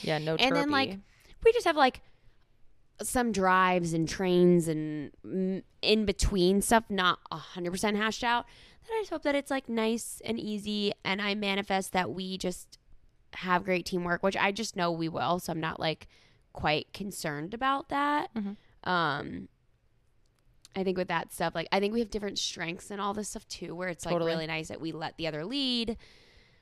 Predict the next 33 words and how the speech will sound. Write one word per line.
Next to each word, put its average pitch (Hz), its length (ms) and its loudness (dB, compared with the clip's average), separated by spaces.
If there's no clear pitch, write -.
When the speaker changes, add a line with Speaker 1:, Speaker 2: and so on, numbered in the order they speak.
Speaker 2:
whenever 143 400 -4
it's, - 160 -8
like, 123 180 -4
right. 190 500 4
And 143 460 -2
yeah, 220 520 2
I 220 100 4
don't 240 100 4
know. 240 220 0
I 220 140 -4
just 240 120 -10
think 302 120 -6
it's - 100 -14
gonna 311 120 -4
be 302 40 -2
so 302 180 -6
nice. 220 280 4
I 185 80 -6
think 196 120 -4
we 240 180 -6
planned 185 400 -2
a 190 40 0
really 175 220 -2
well-balanced 165 800 -2
trip. 269 280 2
Speaker 1:
I 185 80 2
think 170 140 -6
so 139 160 -4
too. 135 260 -8
Speaker 2:
I'm 247 140 -4
just 294 160 -8
so 330 100 8
stoked. - 640 8